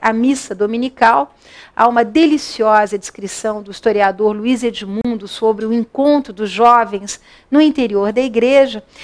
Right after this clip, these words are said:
Ele conta com muita verve o que era o encontro do gavião e da pomba, que era o nome que se dava na época para a pomba, era a jovem casadoira, e o gavião,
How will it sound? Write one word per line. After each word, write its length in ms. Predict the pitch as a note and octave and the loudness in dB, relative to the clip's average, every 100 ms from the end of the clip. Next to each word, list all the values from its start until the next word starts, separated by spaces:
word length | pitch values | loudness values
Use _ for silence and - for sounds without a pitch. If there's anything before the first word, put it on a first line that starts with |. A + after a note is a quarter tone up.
| - | -6
Ele 160 | G#3+ A3+ | 0 0
conta 460 | - B3 B3+ A#3+ G#3 | 2 2 2 0 -2
com 200 | - G3+ | -4 -14
muita 480 | G3 A#3+ D#4 B3+ G#3 | -4 0 2 4 2
verve 680 | F#3 A3+ C4 B3 G3 G3 - - - | 4 6 6 4 -8 -12 -14 -20 -12
o 80 | A3 | -12
que 220 | - - | -4 6
era 540 | A3+ B3+ C4+ C4+ B3+ B3+ _ | 8 8 8 6 2 -2 _
o 80 | A3 | -2
encontro 600 | A3+ A3 B3+ C4+ C4+ B3+ | -2 2 4 6 4 -2
do 100 | A3 | 0
gavião 580 | A#3 C4 G#3+ A#3 C4 C#4 | 4 4 2 4 4 4
e 40 | |
da 160 | A#3 A3+ | 0 0
pomba, 720 | - A#3+ A#3+ A#3 G#3+ F3+ E3+ _ - _ | 2 4 4 2 -2 -4 -6 _ -20 _
que 100 | - | 4
era 180 | A3 A3+ | 6 6
o 80 | A3 | 4
nome 360 | A3+ C4 B3+ | 6 6 4
que 80 | A#3+ | 0
se 160 | - G3+ | -6 0
dava 380 | G#3 G#3+ G#3 | 4 4 2
na 140 | G3+ F#3 | -2 0
época 500 | F#3+ A3 A#3+ - A3+ | 4 4 4 0 -4
para 540 | - G3+ A3+ A#3 A#3+ - | 2 4 4 2 -4 -6
a 80 | - | -8
pomba, 420 | - G#3+ B3 B3 | -2 -2 0 2
era 120 | G3+ | 2
a 180 | G3 - | 2 0
jovem 200 | F#3+ G3+ | 0 0
casadoira, 800 | G#3 G#3+ B3+ B3 A3 B3+ C#4+ D4 _ _ | -2 2 2 2 2 4 2 -2 _ _
e 100 | G3 | -8
o 40 | |
gavião, 680 | G3+ A3 A3 A#3 G#3 A#3 C4 | 0 2 2 0 0 0 -8